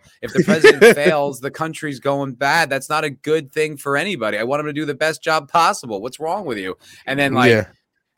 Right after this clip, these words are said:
Speaker 1: you know, the other day he put out some shit like, "Oh, man, we, we, we shouldn't have these types of speech, and there should be laws to restrict that," and blah, blah, blah, blah,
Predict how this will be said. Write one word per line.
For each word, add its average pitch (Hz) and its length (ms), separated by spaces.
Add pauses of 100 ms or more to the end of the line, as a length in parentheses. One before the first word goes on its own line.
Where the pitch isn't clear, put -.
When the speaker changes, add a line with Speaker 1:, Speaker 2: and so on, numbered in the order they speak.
Speaker 1:
you 123 140
know, 98 80
the 104 120
other 98 200
day 92 320
he 98 80
put 95 220
out 87 120
some 82 220
shit 80 240
like, 82 160
"Oh, 254 220
man, 160 240
we, 202 120
we, 151 240
we 131 100
shouldn't 160 300
have 240 200
these 113 140
types 104 280
of 87 100
speech, 90 360
and 87 80
there 107 40
should 147 160
be 165 120
laws 151 480
to 101 140
restrict 92 480
that," 90 180
and 71 80
blah, 73 220
blah, 69 240
blah, 62 300
blah, - 100